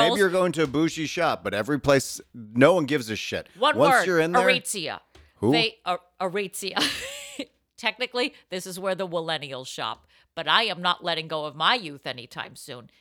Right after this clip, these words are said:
Speaker 2: And yes, I see your half shirt and I raise you a high-waisted jean. So I go into Aritzia, you know?
Speaker 1: Where
Speaker 2: And that
Speaker 1: is
Speaker 2: is
Speaker 1: this place?
Speaker 2: This place, this is, ugh, this is, ugh, it,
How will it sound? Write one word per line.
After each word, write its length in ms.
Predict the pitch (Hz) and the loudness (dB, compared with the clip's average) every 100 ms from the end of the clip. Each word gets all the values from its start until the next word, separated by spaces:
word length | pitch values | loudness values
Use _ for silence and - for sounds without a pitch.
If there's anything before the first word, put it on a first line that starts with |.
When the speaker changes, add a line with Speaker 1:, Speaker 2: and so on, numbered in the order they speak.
| _ | _
Speaker 2:
And 160 | 156 147 | -12 -4
yes, 360 | 196 214 - - _ - | 0 0 -2 -16 _ -4
I 140 | 165 | -4
see 300 | - - 294 | -4 -6 -2
your 140 | 214 | -2
half 240 | 190 170 160 | 0 0 0
shirt 280 | - 160 - | -4 -6 -4
and 140 | 185 165 | -4 -4
I 40 | |
raise 400 | 151 180 175 156 | -4 -4 -4 -4
you 180 | 160 151 - | -10 -12 -10
a 100 | 165 | -8
high-waisted 680 | 151 151 143 139 139 143 127 | -4 -4 -4 -12 -12 -14 -12
jean. 340 | 151 131 - _ _ _ _ | -10 -12 -14 _ _ _ _
So 200 | - 180 | -8 -2
I 80 | 180 | -2
go 260 | 214 254 | 0 -2
into 220 | 220 185 190 | -2 -8 -10
Aritzia, 600 | 156 151 147 - 113 - _ _ _ _ | -10 -10 -14 -18 -20 -20 _ _ _ _
you 100 | 160 | -10
know? 240 | 151 151 - - | -8 -8 -10 -10
Speaker 1:
Where 240 | - 180 | -4 -2
Speaker 2:
And 80 | 101 | 2
that 180 | 254 240 | 2 0
Speaker 1:
is 60 | |
Speaker 2:
is 40 | 196 | -6
Speaker 1:
this 160 | 85 - | -12 -12
place? 440 | - 58 - - _ | -12 -12 -12 -16 _
Speaker 2:
This 160 | 190 190 | -12 -12
place, 320 | - 165 131 | -10 -10 -10
this 220 | - 151 | -12 -18
is, 260 | 151 135 - _ _ _ | -16 -16 -18 _ _ _
ugh, 360 | 127 139 131 - - - - | -14 -12 -12 -14 -18 -20 -16
this 180 | 151 | -14
is, 320 | 156 139 - _ _ _ _ | -14 -16 -18 _ _ _ _
ugh, 240 | 156 156 - - - | -16 -16 -16 -18 -14
it, 140 | 139 | -12